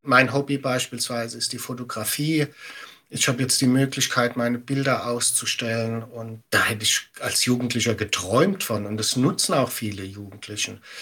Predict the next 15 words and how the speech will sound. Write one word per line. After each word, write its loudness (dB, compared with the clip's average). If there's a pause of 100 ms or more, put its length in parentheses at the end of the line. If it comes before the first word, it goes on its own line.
(320)
Und -6 (240)
ja, -6
es 2
gibt -6 (180)
zahllose 2
kreative -8
Projekte. -10
In -6
den -8
Jugendhäusern 2 (640)
bieten -2
wir 2
beispielsweise -2
an, -8 (180)
über 2